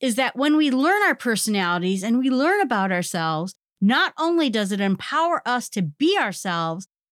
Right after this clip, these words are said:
but it also stops the people who are trying to bring us down by telling us things that are not true about ourselves, and we can fend them off. Thanks a lot for listening. I hope you're enjoying the podcast. Please give me feedback,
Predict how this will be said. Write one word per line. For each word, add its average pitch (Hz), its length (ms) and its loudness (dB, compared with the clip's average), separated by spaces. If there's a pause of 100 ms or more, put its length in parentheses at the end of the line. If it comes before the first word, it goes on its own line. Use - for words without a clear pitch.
but 208 100 0
it - 200 -2
also 247 380 2
stops 220 480 -4
the 208 100 -6
people 202 380 -4
who 196 160 -2
are 170 140 -2
trying 196 380 -2
to 185 80 -6
bring 202 300 0
us 339 120 -2
down 202 540 0 (120)
by 190 120 0
telling 226 440 2
us - 240 -4
things 226 300 0
that 202 120 0
are 160 120 0
not 185 360 2
true 330 280 2
about 190 260 0
ourselves, 160 640 -4 (180)
and 185 200 4
we 269 100 4
can 196 180 0
fend 226 320 -2
them 220 140 2
off. 147 460 -2 (800)
Thanks 392 240 0
a 415 40 -2
lot 381 200 2
for 381 120 -2
listening. 311 560 0
I 214 80 -4
hope 269 280 0
you're 339 100 2
enjoying 302 320 2
the 294 80 0
podcast. 285 600 -4 (100)
Please 440 240 0
give 226 140 -2
me 185 100 0
feedback, 208 520 -2